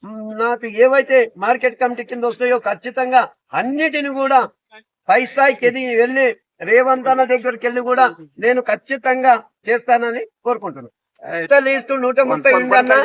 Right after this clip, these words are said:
నూట ముప్పైకి ఇంకా ముప్పై యాడ్ చేసి నూట అరవై అయినాయి అన్న. అవే లిస్ట్ ఒకటి రెండు డిఫరెంట్ అయితే ఏదో అంటే డబ్బలు ఏవైతే ఒక్కింట్లో రెండు మూడు ఉన్నాయో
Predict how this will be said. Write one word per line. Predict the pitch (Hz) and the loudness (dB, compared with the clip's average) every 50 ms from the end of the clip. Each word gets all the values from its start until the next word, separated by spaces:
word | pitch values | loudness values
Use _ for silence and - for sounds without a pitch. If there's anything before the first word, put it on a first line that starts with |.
| 202 180 - - _ _ - 175 | 0 -2 -6 -10 _ _ -8 -6
నూట | 214 254 277 247 285 285 269 262 | -4 -4 -2 2 2 2 2 0
ముప్పైకి | 262 240 - 285 277 294 311 277 285 277 247 - - - 214 | -4 -2 2 2 2 2 2 2 4 4 2 0 -2 -10 -10
ఇంకా | 226 240 - 294 294 277 285 | -10 -2 2 2 2 4 2
ముప్పై | 277 - 285 285 | -2 0 2 4
యాడ్ | 277 269 269 277 277 269 | 6 6 6 6 4 0
చేసి | 262 247 208 247 220 226 | -2 -4 -4 -6 -6 -6
నూట | 247 254 262 262 262 | -4 0 2 2 2
అరవై | 262 269 269 262 254 | 2 2 2 2 2
అయినాయి | 254 254 254 247 | 2 2 2 0
అన్న. | 240 240 254 269 - - _ - 113 135 - - 160 | 2 2 0 -2 -2 -4 _ -20 -20 -12 -6 -2 -2
అవే | 196 214 220 269 285 285 277 | -2 0 4 6 4 6 4
లిస్ట్ | 269 262 240 - - 269 285 302 - _ _ _ - 135 - 185 214 | 2 -4 -6 -6 -2 0 0 0 -2 _ _ _ -18 -12 -8 -8 -6
ఒకటి | 202 - 277 277 285 285 269 269 | 0 2 2 2 2 0 -2 -2
రెండు | 277 285 285 302 294 262 202 190 | -4 -4 -2 0 -2 -2 -2 -4
డిఫరెంట్ | 220 214 226 262 277 269 262 269 269 | -8 -6 -2 -2 -2 0 0 0 0
అయితే | 254 269 277 262 233 226 247 | 0 0 0 0 0 0 0
ఏదో | 254 262 262 262 | 0 0 -2 -2
అంటే | 247 254 285 302 381 - _ _ _ _ _ | 0 0 0 0 0 -4 _ _ _ _ _
డబ్బలు | 143 170 185 214 214 277 277 277 285 269 226 208 | 0 0 0 2 2 0 0 0 -2 -4 -2 0
ఏవైతే | 240 247 262 269 262 254 240 | 0 2 2 0 0 -2 -4
ఒక్కింట్లో | 185 - - 262 254 262 277 254 240 | -8 -6 -8 -8 -4 -2 -2 0 0
రెండు | 240 247 254 269 269 262 247 247 | -2 -4 -2 -2 -4 -2 0 0
మూడు | 262 269 262 262 | 0 0 0 2
ఉన్నాయో | 254 254 254 262 277 | 2 4 6 6 6